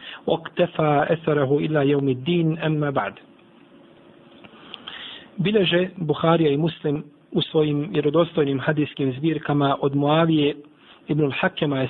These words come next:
Sulemija radijallahu anhu da je rekao: Klanjao sam jednoga dana sa poslanikom sallallahu alaihi wasallame, pa je jedan od klanjača kihnuo, pa sam kazao: 'Jerhamuke Allah.' Pa su me ljudi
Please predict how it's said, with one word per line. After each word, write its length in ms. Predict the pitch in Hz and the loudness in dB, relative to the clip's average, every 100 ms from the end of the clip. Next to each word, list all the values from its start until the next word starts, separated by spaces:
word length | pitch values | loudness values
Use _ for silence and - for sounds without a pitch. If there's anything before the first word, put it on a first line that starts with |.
| - | -2
Sulemija 440 | 170 147 147 139 | 0 0 0 0
radijallahu 680 | 139 139 151 170 160 147 139 | 0 2 2 4 2 4 2
anhu 340 | 147 160 143 | 2 2 2
da 100 | 135 | 2
je 100 | 131 | 2
rekao: 400 | 147 160 147 113 - _ _ _ _ _ _ - - - - - - - - - | 0 0 -2 -2 -6 _ _ _ _ _ _ -20 -20 -20 -20 -20 -20 -18 -20 -4
Klanjao 320 | 190 220 214 185 | 2 4 4 4
sam 220 | 185 175 | 2 2
jednoga 320 | 190 190 165 | 4 4 4
dana 260 | 180 185 151 | 2 2 0
sa 140 | 147 | -2
poslanikom 640 | 156 - 147 160 175 160 | -4 -2 0 0 0 -2
sallallahu 560 | - 151 147 165 165 156 | -2 -2 2 2 4 2
alaihi 300 | 139 147 139 | 2 2 2
wasallame, 560 | 139 - 165 156 147 - - - - - - | 2 2 2 2 2 -2 -14 -20 -20 -20 -6
pa 100 | 143 | 0
je 100 | 143 | 2
jedan 380 | 175 180 165 160 - | 2 2 2 -2 -2
od 220 | 147 139 - - _ - - | -2 -2 -8 -20 _ -10 -2
klanjača 600 | 147 156 170 - 151 131 | 2 2 2 0 -2 -2
kihnuo, 680 | - 180 147 165 147 135 - - _ _ _ _ _ _ _ - - | -2 0 2 4 4 2 -2 -20 _ _ _ _ _ _ _ -16 -2
pa 120 | 165 | 0
sam 240 | 180 165 | 2 -2
kazao: 580 | 165 190 175 175 156 147 - - | 2 2 4 4 4 2 -2 -4
'Jerhamuke 540 | 165 - 151 139 135 | -2 -2 0 0 0
Allah.' 360 | 139 139 151 127 - - _ _ _ _ _ - - - - - - - - - - - | -2 2 2 2 -2 -20 _ _ _ _ _ -20 -20 -20 -20 -20 -20 -20 -20 -20 -20 -4
Pa 100 | 156 | -2
su 140 | - 185 | 0 2
me 160 | 175 | 2
ljudi 460 | 180 220 190 180 | 2 2 2 0